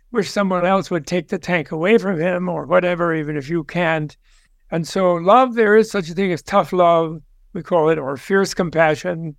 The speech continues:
which means that you, uh, anger, I mean, uh, love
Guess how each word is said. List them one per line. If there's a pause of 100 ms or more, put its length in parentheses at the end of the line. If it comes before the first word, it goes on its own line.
(420)
which
means
that
you,
uh,
anger,
I
mean,
uh,
love